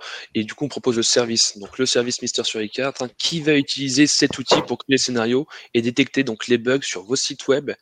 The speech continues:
les applications mobiles et les A P I, notamment en reproduisant, bah, des parcours utilisateurs,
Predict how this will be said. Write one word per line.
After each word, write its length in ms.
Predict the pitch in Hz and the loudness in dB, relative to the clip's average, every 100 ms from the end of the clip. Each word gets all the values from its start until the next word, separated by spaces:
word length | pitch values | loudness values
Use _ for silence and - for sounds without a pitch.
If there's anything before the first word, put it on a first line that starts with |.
| _ | _
les 140 | 101 | -6
applications 460 | 123 - 135 131 - | -4 -4 -2 -2 0
mobiles 360 | 123 120 147 139 - - | -2 0 -2 -2 -12 -4
et 80 | 127 | 2
les 160 | 131 127 | 6 6
A 80 | 127 | 4
P 160 | 117 | 2
I, 200 | 104 - - | -2 -4 -10
notamment 420 | 107 - 104 127 | -8 -8 -4 -4
en 20 | |
reproduisant, 400 | - - 104 117 | -4 -8 -6 -4
bah, 100 | 107 | -4
des 140 | 90 104 | -6 -6
parcours 260 | 110 - | -6 -4
utilisateurs, 480 | 113 113 98 127 | -4 -4 2 2